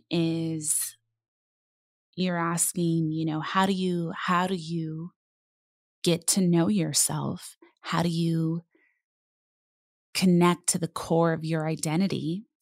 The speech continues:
when as a child, perhaps you were repressed, suppressed, or disconnected in some way from being able to get to know, honor, uh, and experience emotions within yourself?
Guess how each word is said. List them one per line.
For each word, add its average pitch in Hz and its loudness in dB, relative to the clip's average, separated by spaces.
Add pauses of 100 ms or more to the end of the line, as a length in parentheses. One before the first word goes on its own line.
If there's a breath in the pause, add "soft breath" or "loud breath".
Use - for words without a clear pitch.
(100)
when 160 0
as 160 -4
a - -8
child, 170 0
perhaps 156 -2
you 160 0
were 156 -2 (760 soft breath)
repressed, 170 0
suppressed, - 0 (520)
or 175 2
disconnected 165 0
in 156 0
some 156 0
way 156 2
from 147 -4
being 156 2
able 151 -2
to 160 0
get - -2
to 160 0
know, 156 0
honor, 156 2 (560 loud breath)
uh, 151 2
and 165 4
experience 156 2
emotions 151 2 (120)
within 160 0
yourself? 156 0